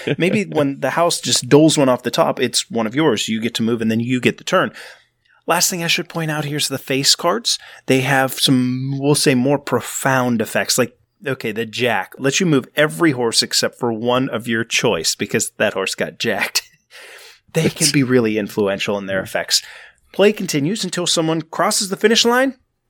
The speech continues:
Speaker 2: and wins the game.
Speaker 1: I know that you've had a chance to play this whenever first got it, and you played it at a meetup. You've played it a couple times here. How is the repeat play of this?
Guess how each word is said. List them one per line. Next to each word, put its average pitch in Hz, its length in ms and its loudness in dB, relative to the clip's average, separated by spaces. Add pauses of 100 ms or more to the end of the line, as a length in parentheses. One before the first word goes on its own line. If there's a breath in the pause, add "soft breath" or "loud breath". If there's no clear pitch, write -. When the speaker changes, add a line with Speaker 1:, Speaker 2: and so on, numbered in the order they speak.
(120)
Speaker 2:
and 147 220 0
wins 92 240 -6
the 147 100 -2
game. 98 300 -10 (640)
Speaker 1:
I 165 160 4
know 190 260 4
that 208 240 -2
you've 139 200 2
had 123 240 2
a 123 40 2
chance 113 380 -2
to 110 80 -10
play 95 260 2
this 95 280 2
whenever 92 280 0
first 107 380 0
got 92 240 2
it, 92 200 4
and 95 300 0
you 82 120 -4
played 101 300 0
it 90 120 0
at 78 100 -4
a 65 40 -8
meetup. 156 500 2
You've 117 240 -6
played 226 220 2
it 160 60 0
a 123 40 -6
couple 131 280 -6
times 117 420 -4
here. - 240 -8 (640 soft breath)
How 185 460 -2
is 147 460 2
the 120 120 -2
repeat 123 520 -4
play 196 340 0
of - 120 -10
this? - 360 -10